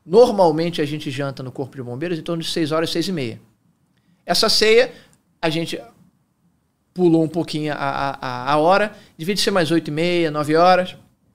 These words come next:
Começamos a ceiar. Porque, é, Natal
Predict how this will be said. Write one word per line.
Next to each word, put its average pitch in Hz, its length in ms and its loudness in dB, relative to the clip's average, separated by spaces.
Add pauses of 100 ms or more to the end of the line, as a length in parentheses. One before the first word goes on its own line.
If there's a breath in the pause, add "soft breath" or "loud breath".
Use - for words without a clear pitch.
(480)
Começamos 208 420 2
a - 20 4
ceiar. 190 400 2 (1200)
Porque, 170 340 -2
é, 147 420 0 (640)
Natal 151 680 0